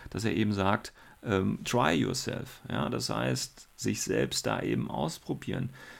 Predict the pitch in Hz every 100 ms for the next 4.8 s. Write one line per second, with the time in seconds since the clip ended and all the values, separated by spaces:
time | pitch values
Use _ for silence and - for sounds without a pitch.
0 | - - 101 98 95 95 - 85 92 147
1 | 170 165 - - - 165 185 175 - 127
2 | 135 - 113 143 127 120 127 131 135 120
3 | 123 - - 95 - 117 117 110 120 -
4 | - 107 117 117 113 110 - -